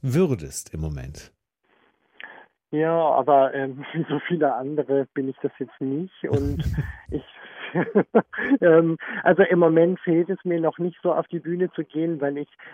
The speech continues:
Speaker 2: mir im Kopf noch einreden kann, dass die Situation ja bald wieder vorbei ist
Speaker 1: Mhm.
Speaker 2: und, ähm, jetzt überlege ich eigentlich gerade eher, was ich jetzt mit der Zeit anfange und finde das gar nicht so einfach,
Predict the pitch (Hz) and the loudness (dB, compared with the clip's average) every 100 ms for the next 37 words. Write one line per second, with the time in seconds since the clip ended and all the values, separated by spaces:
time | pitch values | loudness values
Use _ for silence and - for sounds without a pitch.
0 | - 147 151 139 139 - 170 - 143 - | -4 0 0 0 -4 -4 -8 -4 -6 -4
1 | 131 139 156 143 143 135 135 139 131 131 | -2 -2 -2 -2 -4 -4 -6 -4 -2 -4
2 | - 127 123 123 123 - 127 131 127 113 | -6 -6 -4 -2 -2 -2 -2 -2 0 0
3 | 123 123 120 117 120 107 113 120 120 113 | -2 -2 -4 -4 -4 -2 -2 -2 -4 -6
4 | 113 - 98 90 82 113 107 113 113 113 | -8 -8 -6 -4 -4 -6 -8 -6 -6 -8
5 | 117 _ - - - - - 127 - - | -12 _ -18 -16 -18 -14 -2 -2 -2 -12
6 | - - - - - - 147 143 160 147 | -20 -20 -20 -20 -10 4 6 6 4 0
7 | - 143 160 160 - 139 151 165 147 151 | -2 -2 -2 -10 -2 2 2 2 -2 -2
8 | 160 160 143 139 - 160 147 - 135 135 | 0 2 0 -2 -4 -4 -4 -4 -4 -4
9 | - 143 156 180 120 123 123 127 127 123 | -4 -4 -4 -4 -6 -8 -6 -6 -6 -8
10 | 120 127 143 131 123 - 123 135 - 123 | -10 -8 -6 -4 -6 -4 -4 -4 -6 -4
11 | 127 131 139 | -2 -4 -6